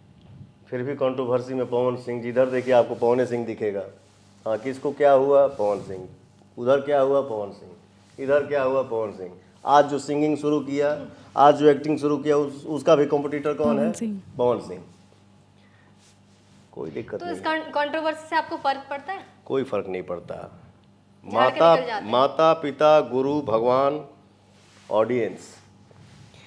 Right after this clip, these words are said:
Speaker 1: अगर ये आशीर्वाद आपके सर पे है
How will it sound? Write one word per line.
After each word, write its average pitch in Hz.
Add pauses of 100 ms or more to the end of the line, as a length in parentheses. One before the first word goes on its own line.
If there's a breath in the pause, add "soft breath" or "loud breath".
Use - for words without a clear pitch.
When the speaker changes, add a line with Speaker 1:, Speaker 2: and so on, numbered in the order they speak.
(420 soft breath)
Speaker 1:
अगर 135
ये 170
आशीर्वाद 151
आपके 127
सर 120
पे 110
है 101